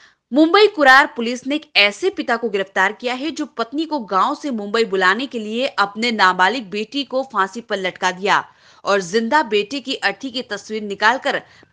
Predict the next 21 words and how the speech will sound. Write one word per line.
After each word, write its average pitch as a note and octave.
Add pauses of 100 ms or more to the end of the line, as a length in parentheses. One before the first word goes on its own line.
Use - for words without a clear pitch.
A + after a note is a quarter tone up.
(140)
पत्नी C#4+
को C#4+
भेज G3+
दी। G3 (220)
पत्नी F#3
को A#3
बताया A3+
कि C4
बेटा G3+
मर G3
गया C4
और C4+
बेटी G3+
ने G3+
फांसी G3
लगा G3+
ली, A3+ (320)
अब -
मुंबई B3
आ G#3
जाओ। E3+